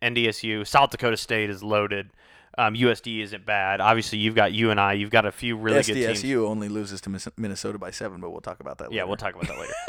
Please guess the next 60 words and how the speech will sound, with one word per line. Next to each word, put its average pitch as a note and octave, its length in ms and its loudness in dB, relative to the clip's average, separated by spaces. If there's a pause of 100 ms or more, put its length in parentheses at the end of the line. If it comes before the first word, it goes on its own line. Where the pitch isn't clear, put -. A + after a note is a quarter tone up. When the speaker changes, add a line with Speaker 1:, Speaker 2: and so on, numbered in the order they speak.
(340)
Speaker 1:
No, A3 180 10
but D#3 200 6
I, E3+ 240 8
I, C#3+ 80 0
the, D3 280 4 (240)
I G#3 100 12
would C4+ 160 8
think D3+ 380 0
four G3 260 8
out G3 120 10
of F3+ 60 8
five D#3+ 280 8
years, C#3+ 320 2
the A#2+ 80 -6
team D3 300 -2
that A#2+ 140 2
comes C3+ 220 -4
out C3 60 4
of B2 60 4
the A#2 40 -2
Missouri A#2 320 0
Valley A2 280 4
Conference G#2+ 420 -4
probably C3+ 320 2
could A#2 180 -10
win G#2+ 480 -2 (260)
the A2+ 80 -6
mac G#2 400 2
or G2 60 -6
the G2 80 -10
Sun G#2+ 320 0
Belt G2 260 0
or G#2 60 -6
something G#2 300 -8
like G2 180 -4
that. F#2 280 -2 (440)
You C3+ 80 0
know, A#2+ 80 6
a A2 60 2
team B2+ 240 2
that G#2+ 100 6
has A2 160 4
a - 20 0
Speaker 2:
Absolutely. - 80 -4
Speaker 1:
full G#2 180 2
eighty-five G2 340 -2
scholarship. G2 420 -4
So G#2 300 0
Speaker 2:
Absolutely. G#2 420 -8
Speaker 1:
that's A3+ 160 6
a G3+ 60 2
good F3 180 6
opponent. D#3 480 4 (420)
Um, A#2 440 8
Speaker 2:
Not C3 160 -2
a - 20 2
Speaker 1:
they D3 80 8
didn't E3 240 8
Speaker 2:
slouch. - 20 2
Speaker 1:
blow C#3+ 440 10